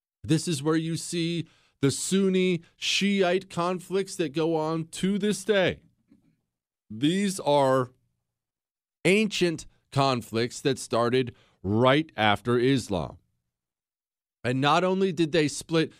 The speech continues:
you know, Sunni and Shiite, those are the two major groups. You have to understand this, and this is going to be the last time I hammer you with all these names, so do the best you can not to let your eyes glaze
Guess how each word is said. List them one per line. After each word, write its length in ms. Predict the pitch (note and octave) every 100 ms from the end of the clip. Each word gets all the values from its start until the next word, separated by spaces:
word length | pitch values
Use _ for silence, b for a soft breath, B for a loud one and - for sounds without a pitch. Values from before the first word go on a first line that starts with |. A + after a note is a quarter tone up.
| b
you 80 | D3
know, 140 | C3
Sunni 420 | - - F3 D#3
and 120 | B2+
Shiite, 500 | A#2 A3 G#3 A#2+ C#3+
those 180 | F3 F3
are 40 | D#3
the 100 | C3+
two 260 | - D#3+
major 680 | C3 B2+ C#3+ D3+ D#3 C#3+ D3
groups. 480 | G#2+ F2+ G#2+ - - _ _ _ _ _ -
You 120 | C3
have 260 | A#2+ C#3+ D#3
to 100 | E3+
understand 440 | E3+ F#3+ G#3 G3
this, 140 | F3 D#3
and 160 | D3
this 220 | C3+ F3+ G#3
is 100 | -
going 220 | G3 F#3+
to 60 |
be 100 | F3+
the 100 | D#3+
last 480 | D3+ D#3 E3 F#3 -
time 340 | - D#3+ D#3 D3
I 180 | C3
hammer 400 | A#2 D#3 E3 D#3+
you 200 | D3+ C#3+
with 180 | C#3 C3
all 380 | C#3 D3+ F3 G3
these 380 | F#3 G#3 G#3 F#3
names, 440 | F#3+ F3 F3 E3+
so 300 | - D#3+ B2 B B B
do 140 | A#2 F3
the 120 | D3+
best 420 | C3+ F#3+ G#3 -
you 160 | A#3+ A#3
can 520 | - G#3+ G3 F#3 F#3+
not 180 | F3 E3
to 80 |
let 260 | F3 F3 E3+
your 160 | F3+ D#3
eyes 560 | D#3 D#3+ E3+ F3 E3
glaze 600 | C3+ D#3 D#3+ E3+ F#3+ F3